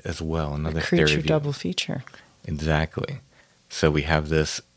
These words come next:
Speaker 1: later stereo view of a March hawk, and we'll put them both together, be images of these in the show notes at strange familiars dot com. If you click on those, it'll take you to our Etsy shop, where you can purchase these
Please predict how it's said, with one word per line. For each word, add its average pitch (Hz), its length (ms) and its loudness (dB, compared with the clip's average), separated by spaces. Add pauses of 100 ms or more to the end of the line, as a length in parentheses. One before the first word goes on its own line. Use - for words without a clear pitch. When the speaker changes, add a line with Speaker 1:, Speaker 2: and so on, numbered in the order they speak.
(120)
Speaker 1:
later 104 380 8
stereo 76 460 4
view 80 360 -4 (600)
of 76 140 -4
a 73 40 0
March 76 360 -2
hawk, - 380 -14 (320)
and 73 120 -4
we'll 73 100 -4
put - 220 2
them 90 160 4
both - 300 6
together, 80 480 0 (480)
be 87 120 2
images 90 440 4
of 80 100 0
these 85 340 2 (120)
in 117 160 6
the 104 80 6
show 80 200 2
notes 90 440 -2 (260)
at 87 320 0 (200)
strange - 380 -2
familiars 82 300 0
dot 78 220 -2
com. 78 420 -4 (320)
If - 160 -8
you 92 60 -6
click - 280 4
on 82 120 6
those, 78 340 0
it'll 87 160 -2
take 90 180 2
you 98 80 2
to 110 100 2
our 117 100 8
Etsy 139 280 2
shop, - 380 -6 (800)
where 73 120 -6
you 69 60 -4
can 73 140 -4
purchase 80 440 -2 (140)
these 80 600 0